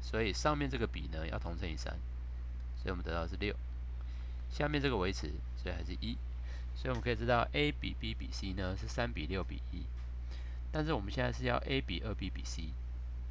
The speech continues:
好，所以我们就可以知道是会等于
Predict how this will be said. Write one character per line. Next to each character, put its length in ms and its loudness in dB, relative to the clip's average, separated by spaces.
好， 200 -2
所 140 0
以 20 2
我 60 2
们 80 0
就 40 0
可 140 0
以 60 0
知 100 0
道 160 2
是 240 -2
会 80 2
等 180 0
于 160 -2